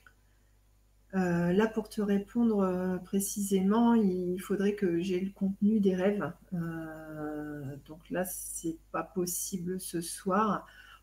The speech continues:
En tout cas, une des fonctions du rêve est en effet d'évacuer, euh, des angoisses, d'évacuer des charges, euh, énergétiques, euh, et aussi de te, de te montrer ce qui se passe à l'intérieur de toi, quelles sont tes croyances, euh,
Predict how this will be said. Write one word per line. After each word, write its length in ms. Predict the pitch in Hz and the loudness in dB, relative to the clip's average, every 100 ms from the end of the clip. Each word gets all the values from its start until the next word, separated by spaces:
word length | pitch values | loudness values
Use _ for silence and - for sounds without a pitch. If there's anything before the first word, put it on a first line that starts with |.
| - | 2
En 100 | 196 | 4
tout 160 | 196 202 | 4 4
cas, 340 | 240 247 - | 6 6 6
une 160 | 226 208 | 4 4
des 100 | 208 | 4
fonctions 500 | 202 214 202 - 214 | 2 0 0 0 2
du 160 | 202 196 | 4 6
rêve 440 | 196 240 240 214 - | 6 6 6 2 4
est 380 | 202 214 233 - | 8 10 8 6
en 160 | 185 185 | 2 0
effet 300 | 185 240 226 | 0 2 4
d'évacuer, 800 | 208 190 190 - 190 214 233 208 | 4 4 0 0 6 8 8 8
euh, 160 | 175 | 6
des 200 | 185 180 | 2 2
angoisses, 440 | 180 190 214 240 202 | 0 2 4 4 2
d'évacuer 500 | 185 185 - 208 196 | -2 -2 -2 0 2
des 100 | 190 | 0
charges, 480 | - 220 208 180 - _ _ _ - 190 | 0 0 2 -2 -8 _ _ _ -4 -2
euh, 200 | 180 180 | 0 2
énergétiques, 840 | 196 196 190 185 185 - 285 - 208 - _ _ _ _ _ - | 6 8 6 4 -2 0 -2 0 -2 -2 _ _ _ _ _ -2
euh, 220 | 185 180 180 | 2 2 4
et 80 | |
aussi 380 | 208 196 - 285 | 6 6 6 4
de 120 | 220 | 6
te, 460 | 202 - 202 190 180 | 4 4 6 6 4
de 160 | 180 196 | 2 0
te 140 | 208 | 4
montrer 440 | 202 196 196 285 | 6 6 4 2
ce 120 | 294 - | 0 0
qui 100 | 196 | -4
se 140 | - | 0
passe 320 | 254 254 - - - - | 2 2 2 -6 -6 0
à 80 | 185 | 2
l'intérieur 480 | 190 202 190 196 | 2 4 4 4
de 100 | 185 | 2
toi, 460 | 180 - 196 226 - - _ _ | -2 -2 0 0 -2 -10 _ _
quelles 160 | 226 214 | 2 2
sont 200 | 240 233 | 4 4
tes 120 | 220 | 2
croyances, 720 | - 202 196 190 254 - - 180 - _ _ - | 2 4 6 6 2 0 -4 -6 -10 _ _ -2
euh, 480 | 175 170 165 165 | 0 2 0 -2